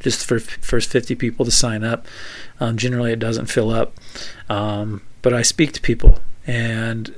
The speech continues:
I have three other speakers come in and speak to people, and then they can ask us questions, any question they want. And we roll, and, and it's super uncomfortable. But when I'm done, I feel good.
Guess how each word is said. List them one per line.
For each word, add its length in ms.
I 60
have 220
three 240
other 160
speakers 420
come 220
in 100
and 120
speak 260
to 80
people, 340
and 80
then 120
they 120
can 140
ask 260
us 120
questions, 600
any 180
question 460
they 120
want. 440
And 140
we 120
roll, 480
and, 400
and 360
it's 220
super 380
uncomfortable. 720
But 120
when 120
I'm 140
done, 220
I 80
feel 280
good. 460